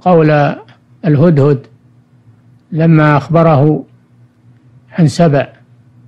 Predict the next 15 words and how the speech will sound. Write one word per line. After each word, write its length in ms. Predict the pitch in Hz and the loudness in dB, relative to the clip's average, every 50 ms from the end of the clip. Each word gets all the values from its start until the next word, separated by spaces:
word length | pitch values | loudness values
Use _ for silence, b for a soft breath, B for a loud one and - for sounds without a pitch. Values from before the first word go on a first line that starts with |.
| _ _ _ _ _ _ _ - _ _ _ _ _ _ _ _ _ _ - _ _ - | _ _ _ _ _ _ _ -20 _ _ _ _ _ _ _ _ _ _ -20 _ _ -4
أخذ 400 | 165 131 - 175 165 156 156 147 | -4 -2 0 0 2 2 2 2
بذلك 760 | 143 147 143 156 165 160 147 135 135 117 - - - - _ _ _ _ _ _ _ _ _ _ _ _ _ _ - _ _ _ _ _ | 2 2 2 2 2 2 2 2 0 -2 -4 -12 -20 -20 _ _ _ _ _ _ _ _ _ _ _ _ _ _ -20 _ _ _ _ _
وأعد 500 | 226 185 170 160 147 143 165 165 156 156 | -2 0 2 2 2 2 0 0 0 0
له 580 | 160 160 160 156 135 147 151 151 147 - - - - _ _ _ _ _ _ _ _ _ _ _ _ _ _ _ _ _ _ _ _ _ _ _ _ _ _ - | 2 2 2 2 2 2 2 0 0 -2 -6 -12 -20 _ _ _ _ _ _ _ _ _ _ _ _ _ _ _ _ _ _ _ _ _ _ _ _ _ _ -6
عدته، 800 | 139 151 156 156 139 139 165 165 - - 156 131 127 127 120 - - - _ _ _ _ _ _ _ | -2 0 0 0 0 0 0 0 0 0 0 0 2 0 -2 -4 -8 -14 _ _ _ _ _ _ _
فالحق 480 | - - 156 131 - - 170 185 - - | -4 -2 -2 -2 0 0 -2 -2 -2 0
يقبل 500 | 220 185 202 202 185 190 165 143 143 131 | 0 2 2 2 2 0 -2 -2 0 0
والخير 420 | 139 147 139 - - 180 190 185 170 | 0 0 0 -2 0 0 0 2 2
يقبل 580 | 170 185 190 190 - 208 208 208 208 196 - - _ _ _ _ _ _ _ _ _ _ _ _ _ _ _ _ _ _ _ _ _ _ _ _ _ _ | 2 2 0 -2 -2 -2 0 0 0 -2 -6 -10 _ _ _ _ _ _ _ _ _ _ _ _ _ _ _ _ _ _ _ _ _ _ _ _ _ _
من 160 | 202 185 185 | 0 2 2
الغير 500 | 180 160 151 147 175 165 147 127 117 - - b b b b b b _ _ _ _ _ _ _ _ _ _ _ _ | 2 2 2 2 2 2 0 0 -2 -6 -14 b b b b b b _ _ _ _ _ _ _ _ _ _ _ _
ولو 280 | - 202 226 226 202 175 | -2 0 2 2 2 0
كان 280 | - - 180 180 175 170 | 2 0 2 2 2 2
هذا 320 | 160 156 165 165 156 151 | 2 2 2 2 2 0
الغير 560 | 143 135 143 160 165 160 151 151 151 147 269 | 0 0 0 0 0 2 2 2 0 0 -2